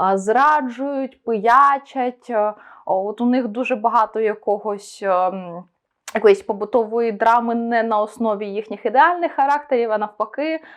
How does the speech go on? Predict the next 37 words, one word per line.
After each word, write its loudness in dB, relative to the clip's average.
на -2
їхній -4
якійсь -14
тупості, 2
недосвідченості -2
і -8
так -4
далі, 0
і -6
так -6
далі. -2
А, 2
власне, 0
я 4
зараз 0
хочу -6
дистанціюватися -4
і -6
від -8
Стефаника, -4
і -4
від -12
Черемшини, -4
і -8
поговорити -4
про -10
Леся -4
Мартовича. -4
А 4
якби 2
Лесь 4
Мартович -2
жив -2
у -6
наш 0
з -20
вами -4